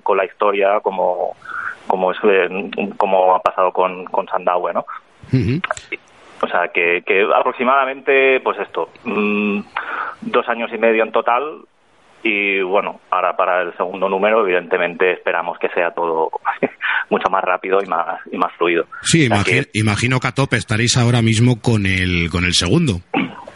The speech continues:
Speaker 2: Por
Speaker 1: Sí, sí, sí. Eh, pues, bueno, estamos, eh, Sergio tiene ya bastante avanzada la historia, nosotros tenemos, bueno, yo, eh, estoy ya con, con lo que es el storyboard, o sea que, que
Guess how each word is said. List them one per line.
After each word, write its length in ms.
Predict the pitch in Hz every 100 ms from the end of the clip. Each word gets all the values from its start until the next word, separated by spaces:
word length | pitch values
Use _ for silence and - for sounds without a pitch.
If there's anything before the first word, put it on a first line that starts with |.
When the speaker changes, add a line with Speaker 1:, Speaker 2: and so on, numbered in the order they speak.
| - - - -
Speaker 2:
Por 120 | 107 104
Speaker 1:
Sí, 260 | 135 135
sí, 120 | - 135
sí. 60 | 135
Eh, 880 | 135 101 87 95 92 95 92 92 95 - - - -
pues, 160 | 101 104 110 - - - -
bueno, 240 | 117 113
estamos, 380 | 117 104 104 98 -
eh, 720 | 80 101 101 101 101 101 101 -
Sergio 320 | 110 - 107
tiene 200 | 107 110
ya 120 | 104 101
bastante 380 | 98 104 101 101
avanzada 360 | 101 117 101
la 80 | 104
historia, 640 | 104 - 123 123 120 120 117
nosotros 380 | 101 - 104 -
tenemos, 640 | 101 101 98 101 101 101 -
bueno, 180 | 104
yo, 140 | 92 101 _ - - - -
eh, 440 | - 104 104 104 104
estoy 240 | - 107
ya 140 | 101 101
con, 640 | 107 101 98 98 98 98
con 180 | - 101
lo 80 | 98
que 80 | 95
es 60 |
el 140 | 98 95
storyboard, 800 | 98 98 101 113 113 110 110 110
o 120 | 92
sea 200 | 87 85
que, 280 | 82 - - -
que 260 | 85 80